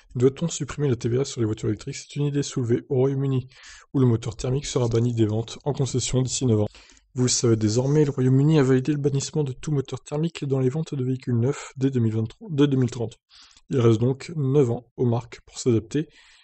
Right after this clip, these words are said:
mais le S M M T, Society of Motor Manufacturers and Traders, a une idée pour aider les acheteurs à faire la transition, supprimer la T V A sur les voitures électriques dès maintenant. On nous demande de passer d'environ quinze pour cent de part de marché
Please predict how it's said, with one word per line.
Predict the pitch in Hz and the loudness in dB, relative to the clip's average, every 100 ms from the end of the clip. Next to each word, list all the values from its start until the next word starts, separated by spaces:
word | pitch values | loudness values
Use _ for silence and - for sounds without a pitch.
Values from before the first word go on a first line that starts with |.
| _ - | _ 0
mais | 117 | 4
le | 107 107 107 - 139 | 4 2 0 2 2
S | 135 - _ | 2 -2 _
M | 151 131 131 - | -2 0 -2 -4
M | 131 120 | -2 -2
T, | - 151 247 _ - | -2 -4 -4 _ -16
Society | - - 139 127 131 151 - 139 | -10 -2 2 2 0 -8 -6 -6
of | 120 - | -6 -2
Motor | 123 120 123 | -2 0 0
Manufacturers | 117 117 - 123 - 120 113 - | 0 -2 -4 -6 -2 0 0 -2
and | 135 | -8
Traders, | 127 127 131 165 170 - _ _ _ _ - - | -4 -4 -2 -4 -8 -16 _ _ _ _ -20 2
a | 131 | 4
une | 151 | 4
idée | 143 127 135 | 4 2 2
pour | 131 113 113 | 2 4 4
aider | 113 | 4
les | 117 110 | 4 4
acheteurs | 113 - 139 139 | 0 0 0 0
à | 135 | -2
faire | 135 | -2
la | 120 | -2
transition, | 131 117 117 - 156 | 0 -2 -2 -6 -8
supprimer | - 135 - 143 | -8 -8 -2 0
la | 113 | 0
T | 120 | 0
V | 107 | -2
A | 113 | -4
sur | - | -6
les | 113 | -4
voitures | 104 - | -4 -6
électriques | 120 - - 147 | -8 -8 -12 -6
dès | 147 | -4
maintenant. | 139 - - - - - - | -4 -8 -14 -18 -20 -20 -4
On | 131 143 | 2 2
nous | 151 | 4
demande | 151 127 120 | 2 4 2
de | 120 | 2
passer | 127 120 - 131 | 0 -2 2 4
d'environ | 127 123 127 135 | 4 2 0 0
quinze | 127 156 - | -4 -8 -10
pour | 151 | -10
cent | - 147 | -4 -2
de | |
part | 139 | 0
de | 123 | 0
marché | 123 123 - 156 - | 0 -4 -4 -4 -4